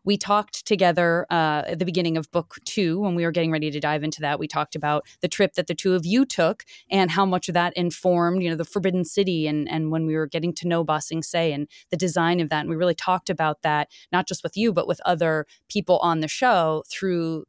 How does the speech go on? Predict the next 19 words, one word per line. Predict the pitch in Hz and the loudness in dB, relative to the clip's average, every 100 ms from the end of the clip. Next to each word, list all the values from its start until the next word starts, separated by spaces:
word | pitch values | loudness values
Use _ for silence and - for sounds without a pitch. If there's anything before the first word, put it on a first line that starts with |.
| _ _ _ | _ _ _
our | - 175 | 0 0
last | 156 143 - - | 0 -2 -4 -2
season. | 359 359 220 190 | 2 4 4 2
And | 190 | 0
then | 180 175 | 0 0
here | 196 320 285 233 - - _ | 0 2 2 2 -4 -20 _
we | 175 202 185 | 0 0 0
have | 165 170 165 156 156 | 0 0 0 -2 0
this | 175 170 - - - | 0 0 -6 -14 -8
exposure | 196 - - 196 208 185 180 | -8 -8 -2 0 0 0 -4
to | - - 196 175 165 160 _ _ - | -6 -4 -2 0 -2 -4 _ _ -6
the | |
Fire | 175 214 226 | -2 0 2
Nation | 208 175 180 | 2 0 0
and | 180 175 | 0 0
the | |
sort | 165 208 175 | -2 0 0
of | 165 | -2
central | - - 226 208 226 196 165 156 | -6 -2 0 2 4 4 4 0